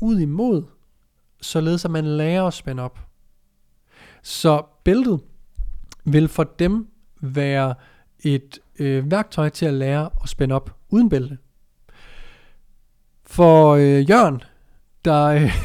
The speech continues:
<laughs> der kan squat fire hundrede kilo, han bruger det selvfølgelig, fordi at det med at presse maven ud mod bæltet er et cue i sig selv. Det er noget, man skal huske på, når man squatter. Har man fire hundrede kilo, eller to hundrede kilo for den sags skyld, på ryggen, som er pænt fucking tungt,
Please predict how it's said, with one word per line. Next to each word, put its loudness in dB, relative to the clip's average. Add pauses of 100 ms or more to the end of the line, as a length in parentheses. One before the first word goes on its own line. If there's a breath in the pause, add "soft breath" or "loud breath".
(160)
<laughs> -20
der -4
kan 0
squat -2
fire -2
hundrede 0
kilo, -2 (300 soft breath)
han -4
bruger 2
det 0
selvfølgelig, 0 (100)
fordi -6 (720 loud breath)
at -6
det 2
med 2
at -2
presse -2
maven 2
ud 2
mod 2
bæltet -2
er -2
et -4
cue 0
i 0
sig -8
selv. -4
Det -4
er -4
noget, -2
man -4
skal -12
huske -2
på, -6
når -6
man -10
squatter. -16 (880 loud breath)
Har -2
man -2
fire -2
hundrede 2
kilo, 0
eller -4
to 2
hundrede 0
kilo -4
for -8
den -8
sags -10
skyld, -10 (480)
på -6
ryggen, -4 (760)
som -8
er -6
pænt 0
fucking -4
tungt, -4